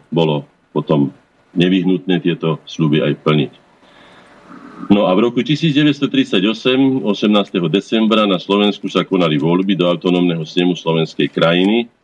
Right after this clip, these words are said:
a Hlinková slovenská ľudová strana, tá vtedy oklamaná, potom už neskôr poučená, spoľahla sa, spoľahla sa už len sama na seba.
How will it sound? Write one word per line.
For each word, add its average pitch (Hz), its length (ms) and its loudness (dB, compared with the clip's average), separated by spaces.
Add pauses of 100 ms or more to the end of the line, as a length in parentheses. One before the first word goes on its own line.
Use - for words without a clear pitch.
(280)
a - 100 -2
Hlinková 110 460 0
slovenská 110 480 -2
ľudová 101 340 2
strana, 95 400 -2
tá 95 220 -2
vtedy 90 320 -2
oklamaná, 98 560 0
potom 92 320 -4
už 80 160 -2
neskôr 80 320 -4
poučená, 92 720 -2 (260)
spoľahla 85 480 -2
sa, 80 140 -4 (180)
spoľahla 85 540 -2
sa 82 100 -4
už 80 140 0
len 78 160 0
sama 92 320 0
na 87 80 0
seba. 95 400 -4